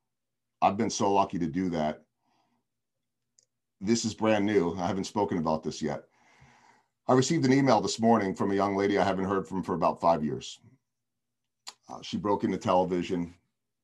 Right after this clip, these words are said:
and she sent, and this is just a little bit of the email. She sent me an email today that said, "I hope you're doing well. I am writing simply to say thank you. Thank you for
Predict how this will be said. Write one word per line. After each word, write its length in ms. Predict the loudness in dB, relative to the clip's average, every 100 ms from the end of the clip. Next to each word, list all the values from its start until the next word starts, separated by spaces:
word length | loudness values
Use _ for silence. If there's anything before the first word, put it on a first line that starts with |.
| _ _ _ _
and 120 | -10
she 80 | -8
sent, 280 | -4 -2 -2
and 80 | -2
this 120 | -4
is 120 | -6
just 260 | -8 -10 -8
a 40 |
little 200 | -2 0
bit 120 | 0
of 60 | -2
the 160 | -4 -2
email. 420 | -2 -2 -4 -10 _ _ _ _
She 180 | -14 -8
sent 200 | -2 -2
me 100 | 0
an 60 |
email 280 | -2 0 -2
today 260 | -2 -2 -2
that 160 | -2
said, 180 | -4 -2
"I 80 | 0
hope 200 | 0 0
you're 100 | -2
doing 260 | 0 0 2
well. 300 | 2 2 2
I 120 | 0
am 100 | 2
writing 280 | 2 2 0
simply 460 | -2 -6 -2 -4
to 140 | -4 -6
say 180 | -4
thank 380 | -4 -4 -4 -4
you. 200 | -10 -12 _ _ _ _ _ _ _ _ _
Thank 280 | -2 -2 -2
you 100 | -6
for 220 | -2 -4